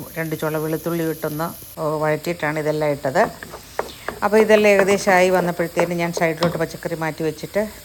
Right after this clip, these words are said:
കുറച്ച് ഒലിവ് ഓ-, ഓ-, ഓയിലും കൂടെ ഒഴിച്ചിട്ട് അതിനകത്തോട്ടൊരു മുട്ട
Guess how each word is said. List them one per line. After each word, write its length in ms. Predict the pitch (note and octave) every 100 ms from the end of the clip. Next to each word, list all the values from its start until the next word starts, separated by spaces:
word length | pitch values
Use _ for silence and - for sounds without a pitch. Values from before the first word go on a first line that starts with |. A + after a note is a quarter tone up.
| -
കുറച്ച് 300 | E3 D3+ E3
ഒലിവ് 260 | D3+ D#3
ഓ-, 160 | D#3+ D3+ D#3+
ഓ-, 180 | D#3+ -
ഓയിലും 320 | E3 D#3 D#3 D#3+
കൂടെ 180 | D#3+ E3 E3
ഒഴിച്ചിട്ട് 400 | D3+ D3 D3 -
അതിനകത്തോട്ടൊരു 580 | D#3+ D#3 D3+ D3 D3+ D3+
മുട്ട 480 | D3+ C#3+ D3 C#3+